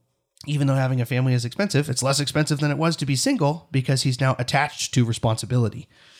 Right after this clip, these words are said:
So I, I think there is growth. There's growth all the, all the way across the board.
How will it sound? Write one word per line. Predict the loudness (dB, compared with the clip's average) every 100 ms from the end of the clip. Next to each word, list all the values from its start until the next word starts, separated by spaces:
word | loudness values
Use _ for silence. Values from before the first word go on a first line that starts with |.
| -20 -20 -18 -4
So | -2
I, | -2 0
I | 0
think | 0 0
there | 0
is | 0
growth. | -2 -4 -2 -4 -2
There's | -2
growth | 0 -2 0
all | 0
the, | -2 -2
all | 0 0
the | 2
way | 0
across | 0 -2 -2
the | 0
board. | 0 0